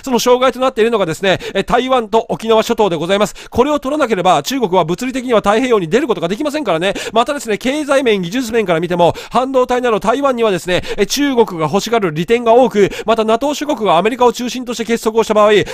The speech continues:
日本をこの同盟から引き剥がそうと、えー、画策をしていますと。日本が会見を行おうが、おこ-、止めようが、えー、中国は日本を目標にしています。日本は会見を実行して、軍備を整えて、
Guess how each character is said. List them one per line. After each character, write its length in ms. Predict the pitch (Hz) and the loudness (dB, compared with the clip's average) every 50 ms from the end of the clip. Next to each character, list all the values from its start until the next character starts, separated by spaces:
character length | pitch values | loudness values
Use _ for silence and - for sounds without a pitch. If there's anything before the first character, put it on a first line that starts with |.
| 440 - | -8 -6
日 160 | 185 208 202 | -4 -6 -4
本 360 | - - 294 285 220 214 226 | -2 -2 0 2 6 6 4
を 60 | 196 | 4
こ 140 | - - 208 | 4 -2 -4
の 80 | 220 202 | -2 2
同 180 | 175 220 233 | 2 2 4
盟 140 | 233 226 220 | 4 2 2
か 100 | 214 220 | 2 2
ら 80 | 214 196 | 2 2
引 200 | - 160 190 185 | 0 -2 -6 -4
き 100 | - 254 | -2 0
剥 120 | 285 277 | 0 2
が 100 | 277 277 | 2 0
そ 160 | - 330 320 | 0 0 0
う 20 | 277 | 2
と、 160 | 311 254 196 - - - | 2 2 0 0 -4 -4
え 80 | 214 214 | -2 -2
ー、 40 | - | -2
画 160 | 214 202 - | -2 -4 -2
策 220 | - 233 208 220 220 | -2 -2 0 0 0
を 40 | |
し 60 | 202 - | 2 2
て 80 | 214 | 0
い 40 | 202 | 0
ま 80 | 196 185 | 0 -2
す 80 | - | -2
と。 140 | - 135 - - - - | -2 -4 -4 -4 -10 -8
日 140 | 180 208 220 | -6 -6 -4
本 200 | - 285 285 277 | 0 2 2 4
が 140 | 226 214 - | 2 2 2
会 160 | 220 233 233 | 2 0 -2
見 200 | 220 254 247 240 | -2 -2 2 2
を 80 | 233 226 | 2 4
行 100 | 220 233 | 4 2
お 200 | 240 240 233 208 | 4 4 4 6
う 20 | |
が、 80 | 185 175 | 4 4
お 80 | 175 | 2
こ-、 180 | - 214 214 208 | 2 2 0 0
止 180 | 175 - 180 | 0 0 2
め 100 | 190 220 | 4 4
よ 140 | 233 240 196 | 4 4 4
う 20 | 156 | 2
が、 220 | 160 160 135 - - - - | 2 0 0 0 -4 -8 -2
え 60 | 202 | -2
ー、 40 | 202 | -2
中 280 | - - 277 285 254 214 | -2 -2 -2 -2 -2 0
国 140 | 170 214 214 | 2 2 2
は 60 | 190 | 2
日 140 | 196 196 190 | 0 -4 -4
本 180 | - 262 240 | 0 2 2
を 60 | 208 | 2
目 160 | 165 180 180 160 | 2 0 -4 0
標 180 | 226 233 233 | 0 0 0
に 80 | 233 214 | 0 0
し 40 | - | 0
て 80 | 220 | 0
い 40 | 208 | 2
ま 100 | 208 202 | 2 0
す。 80 | - - - - | -2 -6 -12 -6
日 120 | 196 214 214 | -6 -6 -2
本 180 | - 277 262 | 2 2 2
は 80 | 226 175 | 2 2
会 200 | - 208 233 240 | 2 0 0 0
見 160 | 240 254 247 | 0 0 -2
を 60 | 233 | -2
実 160 | 208 202 226 - | -2 -2 -6 -2
行 160 | - 226 220 | 0 0 0
し 80 | - | 2
て、 160 | - 220 196 151 | 2 0 0 0
軍 180 | 147 233 262 | -2 -4 -2
備 120 | 247 214 190 | -2 -2 -2
を 80 | 170 | -2
整 280 | 156 170 180 214 220 220 | -2 -4 -2 0 0 0
え 60 | 190 | 2
て、 220 | 196 202 196 - | 2 0 0 0